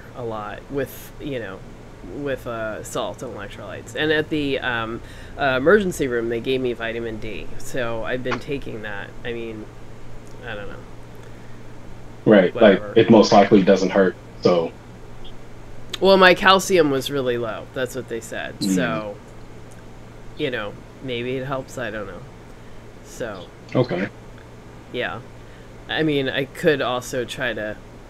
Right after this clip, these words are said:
Speaker 1: sit outside in the sun for thirty minutes at, like, noon. But I didn't.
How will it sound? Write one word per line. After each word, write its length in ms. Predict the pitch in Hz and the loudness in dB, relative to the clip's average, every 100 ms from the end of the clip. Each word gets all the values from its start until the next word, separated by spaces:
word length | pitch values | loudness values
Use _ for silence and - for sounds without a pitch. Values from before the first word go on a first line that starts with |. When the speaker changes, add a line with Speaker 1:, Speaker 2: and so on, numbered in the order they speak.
| - | -14
Speaker 1:
sit 300 | - - 151 | -8 2 4
outside 580 | 127 117 - 135 113 117 | 4 0 -4 -4 -2 -2
in 140 | 113 | -6
the 80 | 110 | -8
sun 480 | - 120 110 113 117 - | -8 -8 -8 -10 -12 -12
for 120 | 117 | -10
thirty 360 | 120 113 110 | -6 -8 -8
minutes 600 | 107 107 107 110 - - - | -10 -10 -10 -12 -14 -14 -12
at, 160 | 117 | -10
like, 220 | 113 107 | -10 -10
noon. 340 | 113 104 101 120 - - - - - - - - - - - - | -10 -10 -10 -12 -16 -16 -16 -16 -16 -18 -18 -16 -16 -14 -12 -8
But 280 | 127 95 - - - - - - - - | -6 -6 -8 -8 -12 -14 -16 -14 -14 -10
I 100 | 127 | -10
didn't. 340 | 110 101 101 | -8 -10 -12